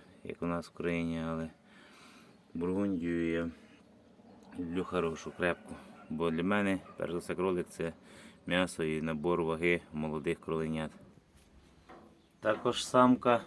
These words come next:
чотири, ой, яка чотири, шість з половиною кілограм. Здорова, теж потужна, теж кроленятка від неї вийшли. З набором кроленятка, от чотирьохмісячні я кролі, в мене є чотири, двісті чотири кілограми. Набирають вагу вони хорошо,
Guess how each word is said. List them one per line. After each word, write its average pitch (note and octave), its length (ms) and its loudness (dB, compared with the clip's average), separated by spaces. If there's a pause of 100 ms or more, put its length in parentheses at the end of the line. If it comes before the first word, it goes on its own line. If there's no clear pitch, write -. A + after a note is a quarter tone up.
(540)
чотири, A2+ 560 -2
ой, A2 220 6
яка F#2+ 360 2
чотири, E2 300 -8
шість G2 240 -6
з - 40 -20
половиною G#2 460 0
кілограм. F#2+ 560 2 (720)
Здорова, F#2 640 0
теж G2 320 -4
потужна, F2 640 -4 (160)
теж E2 280 -4
кроленятка F2+ 500 2
від E2+ 100 0
неї E2+ 240 2
вийшли. G#2 460 0 (880)
З F2 100 -6
набором F#2+ 500 4
кроленятка, F#2 520 2
от E2+ 120 -4
чотирьохмісячні F#2 800 0
я F2 120 2
кролі, F2 380 -2 (380)
в - 40 -4
мене F2 220 0
є E2+ 120 -2
чотири, G2 340 -4
двісті F2+ 400 -4
чотири F#2 440 2
кілограми. E2+ 640 -2 (640)
Набирають F2+ 500 4
вагу F2+ 240 -2
вони F2+ 200 2
хорошо, F2 600 -4